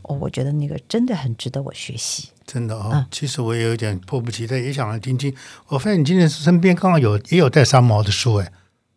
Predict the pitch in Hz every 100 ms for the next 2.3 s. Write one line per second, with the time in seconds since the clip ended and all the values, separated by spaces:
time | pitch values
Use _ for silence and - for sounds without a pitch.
0 | _ _ 165 147 143 147 151 131 139 -
1 | - 302 196 151 - - 143 143 214 160
2 | - 156 196